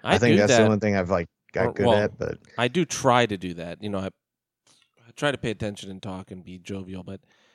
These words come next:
Speaker 2: I don't know. I just also didn't have any games. I haven't had games lately that I've been playing that, like, like, I played Infernax. I almost streamed that, but then I was like, I looked and, like, zero people were watching it that weren't Russian, and I was <laughs> like, "Well, then that's not," you know what I mean?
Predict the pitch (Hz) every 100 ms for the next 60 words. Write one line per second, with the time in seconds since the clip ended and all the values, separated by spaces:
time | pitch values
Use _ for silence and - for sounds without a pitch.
0 | _ _ _ - 170 170 160 151 131 143
1 | 147 143 143 147 123 120 120 113 98 90
2 | 98 95 - 98 123 117 104 - 101 98
3 | 107 90 98 98 98 101 95 101 98 98
4 | 95 - 95 95 92 - 113 147 - 190
5 | 160 127 - 107 120 120 - 110 113 107
6 | - 104 98 98 101 - - 101 101 101
7 | 101 - _ _ _ _ _ - 113 117
8 | 117 131 123 110 101 95 92 95 95 98
9 | 92 98 95 98 98 98 92 107 98 95
10 | 92 92 - 98 - 104 101 95 98 107
11 | 113 117 - 110 104 104 104 101 - 107
12 | 117 117 113 117 120